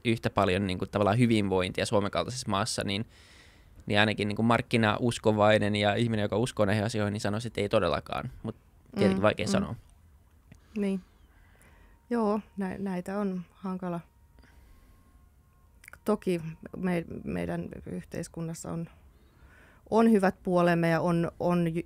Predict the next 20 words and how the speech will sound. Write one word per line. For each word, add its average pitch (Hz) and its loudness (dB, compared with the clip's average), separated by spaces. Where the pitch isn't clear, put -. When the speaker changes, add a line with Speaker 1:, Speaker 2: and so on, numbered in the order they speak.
Speaker 2:
on 170 0
joidenkin 165 0
ja 156 -2
itse 160 -4
asiassa - -6
aika 160 -6
monenkin 151 -4
ero-, 151 -2
erakonkin 165 0
mukaan - -6
toki - -10
niin - -8
kuin - -10
tiettyjä - -12
piirteitä, 185 -10
mitkä 185 -12
on 180 -10
ihan, 175 -10
ihan 175 -8
niin 180 -10